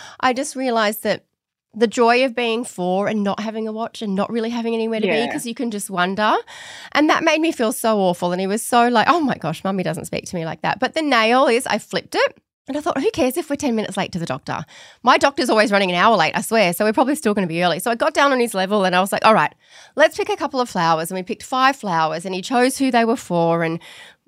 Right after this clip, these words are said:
Speaker 1: we weren't gonna see those people anytime soon. You know, it was my mum and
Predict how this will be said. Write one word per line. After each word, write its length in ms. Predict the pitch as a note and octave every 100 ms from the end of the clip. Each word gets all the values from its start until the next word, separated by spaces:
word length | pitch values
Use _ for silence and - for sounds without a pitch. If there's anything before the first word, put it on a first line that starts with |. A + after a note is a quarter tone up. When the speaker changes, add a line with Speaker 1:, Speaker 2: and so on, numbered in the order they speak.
| _
Speaker 1:
we 140 | G#3+ A#3+
weren't 140 | A3+
gonna 140 | F3+ D#3+
see 140 | E3+
those 160 | D3+ D#3
people 220 | D#3+ D#3
anytime 340 | D#3 D3 C#3+
soon. 200 | C#3+ D#3 F3
You 40 |
know, 80 | E3+
it 40 |
was 120 | C#4
my 140 | A3 A#3
mum 320 | B3 G#3+ C4
and 220 | - B3